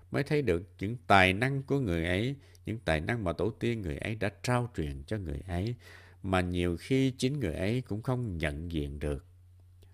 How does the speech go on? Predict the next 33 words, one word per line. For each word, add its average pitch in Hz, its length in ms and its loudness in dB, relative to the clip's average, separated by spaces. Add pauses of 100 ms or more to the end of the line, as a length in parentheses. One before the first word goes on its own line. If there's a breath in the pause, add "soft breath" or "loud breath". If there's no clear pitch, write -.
(600 soft breath)
Thấy 113 220 4
được 82 200 2
như 101 120 0
thế, 120 280 2
ta 123 140 0
mới 123 120 0
có 127 140 2
thể 90 160 0
giúp 113 340 -2
cho 120 140 -2
người 80 180 -4
ấy 117 260 0
vượt 95 460 2
thoát 147 280 4 (140)
mọi 92 200 2
mặc 92 300 2
cảm, 92 320 6 (520 soft breath)
trong 127 140 -2
đó 131 100 6
có 139 140 2
mặc 95 220 0
cảm 87 160 2 (120)
thua 131 300 0
người, 76 420 0 (280 loud breath)
hơn 131 380 4
người 78 340 0 (180 soft breath)
hoặc - 260 -2
bằng 69 300 -4
người. 67 340 -6 (1000 soft breath)
Thực - 240 -4
tập, - 300 0 (480)
nhìn 80 360 -2
ta 127 460 4